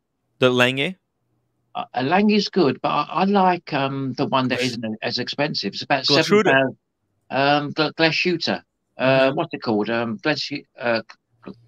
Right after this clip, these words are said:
Speaker 2: Glashütte
Speaker 1: Glashütte
Speaker 2: Original.
Speaker 1: Original.
Speaker 2: Yes, they do some beautiful watches, and
Speaker 1: The
Speaker 2: they're very
Speaker 1: green
Speaker 2: good
Speaker 1: one, the
Speaker 2: value for money.
Speaker 1: Pano-,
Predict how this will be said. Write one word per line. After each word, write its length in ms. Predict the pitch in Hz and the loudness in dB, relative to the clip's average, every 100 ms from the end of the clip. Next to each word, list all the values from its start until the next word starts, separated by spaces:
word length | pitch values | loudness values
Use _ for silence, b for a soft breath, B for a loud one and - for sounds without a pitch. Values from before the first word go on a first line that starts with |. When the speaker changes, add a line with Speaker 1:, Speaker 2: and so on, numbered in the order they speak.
| _ - | _ -6
Speaker 2:
Glashütte 480 | 139 - 170 - 147 | -6 0 0 0 -2
Speaker 1:
Glashütte 120 | 147 | 2
Speaker 2:
Original. 400 | 170 170 202 - | 0 4 2 4
Speaker 1:
Original. 640 | 165 165 147 156 143 76 - _ | 2 0 -2 -2 -4 -4 -12 _
Speaker 2:
Yes, 600 | - 127 139 185 233 - - | -8 0 2 4 4 2 2
they 100 | 165 | 4
do 140 | 170 | 4
some 200 | 160 147 | 4 2
beautiful 340 | 110 185 202 104 | 2 2 2 -2
watches, 420 | 90 - - - _ _ _ | -6 -8 -16 -20 _ _ _
and 140 | 123 127 | -6 0
Speaker 1:
The 40 | |
Speaker 2:
they're 60 | 135 - | 0 2
very 20 | |
Speaker 1:
green 140 | 117 160 | 2 2
Speaker 2:
good 80 | 151 | 0
Speaker 1:
one, 160 | 117 | -2
the 120 | 110 120 | -2 -4
Speaker 2:
value 160 | 120 113 | -6 -6
for 0 | |
money. 80 | 117 | -6
Speaker 1:
Pano-, 280 | 113 110 107 | -8 -10 -12